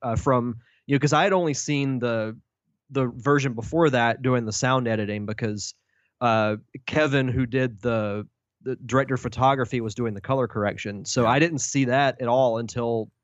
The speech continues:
Speaker 1: this film festival, and it looked great.
Speaker 2: Yeah, I gotta
Speaker 1: It
Speaker 2: say, um, the, the original version that I saw was, I mean, it was before music, before,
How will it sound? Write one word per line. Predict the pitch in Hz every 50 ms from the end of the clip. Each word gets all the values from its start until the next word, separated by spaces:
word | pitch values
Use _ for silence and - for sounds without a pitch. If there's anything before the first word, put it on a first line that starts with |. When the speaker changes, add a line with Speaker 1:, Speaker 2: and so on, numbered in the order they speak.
| - 107
Speaker 1:
this | 104 131 123 -
film | - - 127 123 123 110
festival, | - 104 110 101 - - 110 - - _
and | 131 120 135
it | 147 - -
looked | 123 120 120 117 117 -
great. | - - 110 101 104 104 104 98 - - - - _ _ _ _ -
Speaker 2:
Yeah, | 87 90 95 101 90 90 87
I | 95 104
gotta | 95 113 120
Speaker 1:
It | 104
Speaker 2:
say, | 87 - - 101 101 104 104 95 82
um, | 80 95 92 90 87 87 85 85 80 -
the, | - 98 92 95 90 87 87 87
the | 87 92 87
original | 87 90 104 113 120 123 120 107 95
version | 85 104 101 98 92 95 87 82
that | 82 80
I | 78 82 87 98 113 117
saw | 117 - - 95 87 78 73 76 78
was, | 80 78 82 82 78 73 87 -
I | - 92
mean, | 90 85 82
it | 95 110
was | 90 92 80
before | 73 85 92 - - - 98 90 87 87 85 82 80 78 _ - _ _ _ _
music, | 104 110 123 131 135 131 113 95 117 120 113 98 - 95 90
before, | 92 98 87 - - 104 98 95 95 92 90 87 87 87